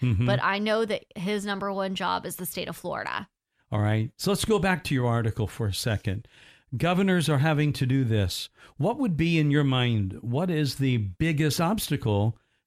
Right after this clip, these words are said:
Speaker 1: that the governors ha-, are gonna be facing when it comes down to their being a, an effective gatekeeper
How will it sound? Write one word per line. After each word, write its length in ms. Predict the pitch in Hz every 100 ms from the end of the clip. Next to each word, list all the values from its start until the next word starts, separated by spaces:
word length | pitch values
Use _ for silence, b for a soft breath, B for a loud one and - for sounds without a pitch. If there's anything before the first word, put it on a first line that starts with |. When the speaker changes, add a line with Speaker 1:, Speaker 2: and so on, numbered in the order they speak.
| -
Speaker 1:
that 240 | 120 117
the 140 | - 123
governors 800 | 110 147 160 135 113 113 - - _
ha-, 140 | - 120
are 140 | 113 117
gonna 180 | 131
be 120 | 131 123
facing 680 | - 156 156 - 104 101 - _ _
when 140 | - 120
it 60 |
comes 300 | 117 139 127
down 360 | 110 120 120 123
to 160 | - 107
their 360 | 101 135 160
being 340 | 139 143 147 151
a, 200 | 110 113
an 120 | 117
effective 680 | 110 - - 151 - 151 120
gatekeeper 720 | 113 131 131 131 107 104 92